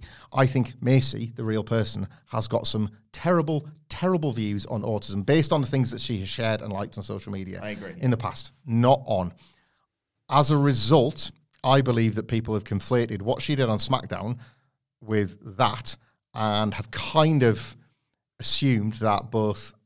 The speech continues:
Speaker 1: well, not even Lacey Evans, the character, have just assumed that this woman has some ableist views and was able to flex them on a television show while portraying her character. I think that's what's happened.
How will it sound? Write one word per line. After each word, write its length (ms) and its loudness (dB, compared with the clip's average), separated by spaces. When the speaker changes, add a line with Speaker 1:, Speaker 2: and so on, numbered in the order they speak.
Speaker 1:
well, 140 2
not 200 4
even 160 0
Lacey 220 0
Evans, 120 -4
the 80 -6
character, 380 -2
have 120 0
just 200 0
assumed 540 -2
that 240 2
this 220 -4
woman 360 0
has 140 -4
some 400 -2
ableist 480 -2
views 360 -2
and 100 -2
was 100 -4
able 220 -4
to 280 -6
flex 460 -8
them 160 -4
on 80 -6
a 60 -8
television 420 -6
show 220 -10
while 300 -2
portraying 420 -8
her 80 -8
character. 260 -8
I 60 -12
think 400 -4
that's 240 -12
what's 180 -12
happened. 400 -10